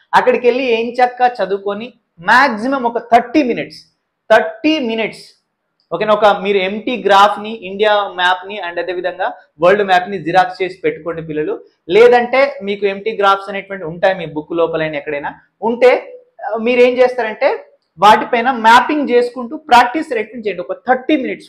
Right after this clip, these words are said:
ఫటాఫట్ ఫాస్ట్గా ఈజీగా గుర్తునేటువంటి ఉంటాయి పిల్లలు, confuse చెందాల్సినటువంటి అవసరం అనేటువంటి లేదు. ఈజీగా గుర్తుంటుంది ఒక thirty to forty minutes. ఇప్పుడు practice చేసినట్టు మళ్ళీ రేపు morning లేవగానే అదంతా ఒక్కసారి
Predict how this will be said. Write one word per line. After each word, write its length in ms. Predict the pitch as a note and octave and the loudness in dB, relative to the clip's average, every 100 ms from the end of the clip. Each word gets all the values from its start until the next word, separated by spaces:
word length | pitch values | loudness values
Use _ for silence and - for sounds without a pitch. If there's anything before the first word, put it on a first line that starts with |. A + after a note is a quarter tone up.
| G#3+ | -2
ఫటాఫట్ 360 | G#3+ - G3+ - | 0 -2 -4 -4
ఫాస్ట్గా 380 | F3 - - A2+ _ _ - | -6 -8 -16 -20 _ _ -4
ఈజీగా 340 | C4 C4 D4 | -2 0 2
గుర్తునేటువంటి 580 | A3+ A3+ A3+ A#3 A3+ A3+ | 2 0 0 -2 -2 -8
ఉంటాయి 220 | G3 F#3+ | -10 -8
పిల్లలు, 200 | F#3 F#3 | -6 -8
confuse 440 | F#3 F3+ G#3 G3+ F#3 | -6 -8 -10 -14 -14
చెందాల్సినటువంటి 580 | E3 E3 E3 D#3 E3+ | -10 -10 -10 -20 -14
అవసరం 300 | D3 D3+ D#3 | -12 -12 -16
అనేటువంటి 320 | C#3+ C#3 D#3 D3 | -20 -20 -14 -12
లేదు. 240 | D3+ D#4 _ _ _ | -12 -14 _ _ _
ఈజీగా 260 | G#3 A3 A#3+ | -4 0 2
గుర్తుంటుంది 480 | G3 G3+ F#3+ G3 F3+ | 0 -4 -6 -8 -6
ఒక 80 | |
thirty 200 | E3+ D#3+ | -6 -8
to 100 | E3+ | -10
forty 280 | F3 D#3 - | -4 -4 -4
minutes. 280 | D#3+ D#3+ D#3+ F3 _ - | -10 -14 -16 -20 _ -10
ఇప్పుడు 240 | A3 B3+ | -6 -4
practice 440 | A3+ F#3 F#3 G#3 F3+ | 0 2 2 -2 -4
చేసినట్టు 500 | F3 E3 D3+ A#3 - _ - | -4 -6 -8 -8 -8 _ 0
మళ్ళీ 220 | B3 C#4 | 2 2
రేపు 260 | B3+ C4 C4 | 2 2 2
morning 500 | A3+ B3 B3+ C4+ C4 | 4 4 2 -2 -4
లేవగానే 680 | G3+ A3 B3+ C4+ B3+ B3+ C#4+ | 2 4 4 4 2 0 -2
అదంతా 460 | B3+ G3+ G#3+ A3+ | -2 0 -2 -4
ఒక్కసారి 360 | A3 - - A3+ | -6 -4 -4 -4